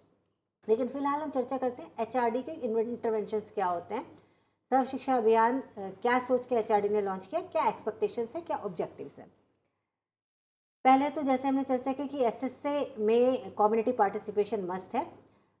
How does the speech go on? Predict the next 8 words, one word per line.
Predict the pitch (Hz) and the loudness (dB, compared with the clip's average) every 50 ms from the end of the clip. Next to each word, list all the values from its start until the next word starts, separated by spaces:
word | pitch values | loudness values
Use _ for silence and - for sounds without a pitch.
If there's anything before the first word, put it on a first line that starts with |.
| _ - - | _ -4 4
तो | 269 269 277 262 | 4 6 6 4
कम्युनिटी | 262 - - 262 262 277 302 311 320 330 | 0 2 6 6 6 6 6 0 -2 2
पार्टिसिपेशन | - 302 285 269 302 - 294 - 294 269 - 302 285 | 4 4 4 4 2 -6 -6 -6 -6 -6 -4 -6 -6
किस | - 285 254 - | -4 -6 -6 -4
चीज़ | - 277 254 254 | -4 -4 -2 -2
में | 269 285 | -2 0
होगा? | 285 285 269 254 247 269 311 339 359 359 - - - 196 | 2 2 2 2 4 4 2 2 2 -2 -6 -16 -14 -8
वर्क | 190 196 247 285 320 320 - - - | -2 4 6 6 6 4 0 -8 -8